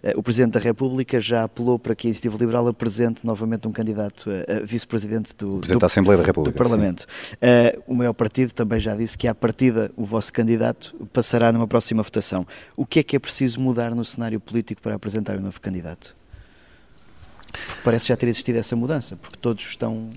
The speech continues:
Speaker 2: Não.
Speaker 1: quase a empurrar a Iniciativa
Speaker 2: Não ac-,
Speaker 1: Liberal para essa candidatura.
Speaker 2: não aconteceu tudo aquilo que deveria ter acontecido, eh, porque as pessoas que têm tomado a palavra a pedir para que a Iniciativa Liberal volte a apresentar uma candidatura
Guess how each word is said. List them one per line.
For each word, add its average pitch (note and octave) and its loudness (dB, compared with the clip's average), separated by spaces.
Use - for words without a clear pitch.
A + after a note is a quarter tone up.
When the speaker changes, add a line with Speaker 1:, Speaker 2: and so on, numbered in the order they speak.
Speaker 2:
Não. G#2 10
Speaker 1:
quase B2+ 6
a - 6
empurrar B2 2
a A#2+ 2
Iniciativa G2 6
Speaker 2:
Não G2+ 10
ac-, G2+ 8
Speaker 1:
Liberal A#2+ 4
para A2+ -2
essa A2+ -2
candidatura. A#2+ -2
Speaker 2:
não F#2+ 8
aconteceu G#2+ 4
tudo A2 2
aquilo A#2 2
que - -20
deveria G#2 4
ter F#2+ 2
acontecido, E2 0
eh, D2+ 0
porque D#2+ -2
as - -2
pessoas E2 0
que - -14
têm D#2+ 0
tomado D2 -2
a D2 -2
palavra C#2 0
a - -2
pedir D2 -4
para C2 -4
que - -10
a C#2 -4
Iniciativa C#2 -6
Liberal C#2 0
volte C#2 -4
a - 0
apresentar C2+ -4
uma C2+ -4
candidatura - -8